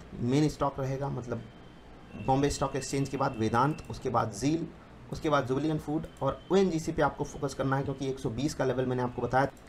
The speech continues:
वहाँ पर अगर buy side का trade मिल चुका है तो enjoy कीजिए। और देखिए, छोटे time frame पे मिल चुका है, बड़े time frame पे अभी आपको तकलीफ हो रही होगी।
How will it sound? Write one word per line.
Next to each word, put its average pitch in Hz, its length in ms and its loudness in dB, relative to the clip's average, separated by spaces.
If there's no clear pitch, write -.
वहाँ 147 140 6
पर 165 100 6
अगर 160 160 4
buy 151 200 4
side 151 180 2
का 151 80 0
trade 147 300 -2
मिल 131 200 4
चुका - 200 -2
है 98 200 -4
तो 127 80 2
enjoy 135 280 8
कीजिए। 147 340 2
और 139 380 2
देखिए, 135 260 -4
छोटे 151 240 -2
time 147 200 2
frame 147 220 0
पे 147 120 -2
मिल 135 180 0
चुका 143 240 2
है, 143 180 2
बड़े 135 160 2
time 135 200 2
frame 135 220 0
पे 139 100 -2
अभी 131 160 2
आपको 127 200 0
तकलीफ 127 360 -4
हो 135 80 4
रही 143 120 4
होगी। 143 160 2